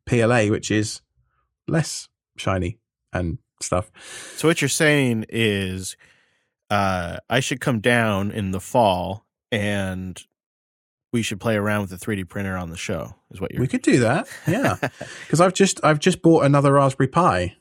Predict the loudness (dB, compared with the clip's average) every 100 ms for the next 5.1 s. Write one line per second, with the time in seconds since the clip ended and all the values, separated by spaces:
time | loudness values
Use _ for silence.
0 | _ -4 -2 -2 0 0 2 4 4 4
1 | 2 0 -4 -2 2 4 4 4 4 4
2 | 4 4 4 4 4 4 0 -4 -6 -8
3 | -10 _ _ _ -16 0 4 4 2 _
4 | _ _ _ _ _ _ -6 -6 0 -2
5 | -2